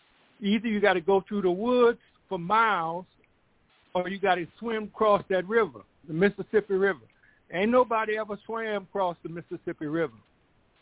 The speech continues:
And, and the way that the geography is, it's got river on two sides and wooded area on two sides. You're not getting out of there.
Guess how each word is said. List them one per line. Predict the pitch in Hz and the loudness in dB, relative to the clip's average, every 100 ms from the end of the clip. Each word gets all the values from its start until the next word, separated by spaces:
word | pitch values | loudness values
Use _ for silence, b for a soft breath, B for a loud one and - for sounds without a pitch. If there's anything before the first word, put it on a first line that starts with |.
| _ _ _ _ _ _ - | _ _ _ _ _ _ 0
And, | 180 185 - | 0 0 -4
and | 185 180 | -2 0
the | |
way | 180 214 | 2 4
that | 214 202 - | 2 0 -6
the | 175 165 | -8 -6
geography | 147 196 240 247 196 - 190 170 175 | -4 0 0 0 -4 -6 -2 -2 -2
is, | 180 - _ _ - | -6 -12 _ _ -10
it's | 139 | -4
got | 196 185 175 | 4 4 4
river | 202 233 220 | 2 2 0
on | 196 185 - | -6 -8 -10
two | 247 226 - | -10 -10 -6
sides | 214 180 170 180 - _ _ _ - | -4 -2 -4 -8 -14 _ _ _ -10
and | 175 175 | -8 -6
wooded | 190 247 226 | -4 -2 -2
area | 196 190 190 185 185 | -2 -2 -2 -4 -6
on | 175 165 | -8 -10
two | 202 185 | -12 -6
sides. | - 180 175 147 | 2 2 2 -2
You're | 185 254 | -4 2
not | 269 175 | 2 0
getting | 190 165 | -6 -4
out | 160 156 | -2 -2
of | 156 | -6
there. | 165 | -10